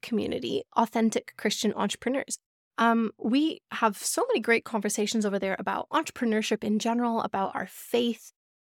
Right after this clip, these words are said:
and also about how to build communities, how to build really great groups that people love to be part of, who, that invite their friends to, that, um, you know, comment and participate and engage with us and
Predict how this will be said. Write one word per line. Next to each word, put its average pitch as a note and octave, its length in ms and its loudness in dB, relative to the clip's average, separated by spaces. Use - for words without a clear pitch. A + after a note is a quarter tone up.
and A3 320 4
also D4 340 0
about - 360 0
how A3 220 2
to B3+ 100 -2
build - 380 -2
communities, C4+ 640 2
how G#3+ 200 -2
to C4+ 240 0
build A#3 280 2
really B3+ 160 2
great A3 460 0
groups A#3 460 -2
that - 120 -14
people A#3 440 0
love G#3 420 0
to - 80 -6
be A3 80 0
part - 300 0
of, - 180 -2
who, A#3+ 360 4
that B3 160 4
invite B3+ 340 4
their D4 120 4
friends G4+ 340 6
to, G3+ 260 2
that, A3+ 260 4
um, A#3 400 0
you A#3+ 100 2
know, G3+ 180 0
comment C4 540 4
and A3 140 0
participate A#3 720 -2
and G3 240 -2
engage A3 480 0
with G#3+ 160 0
us - 460 0
and G#3+ 260 -2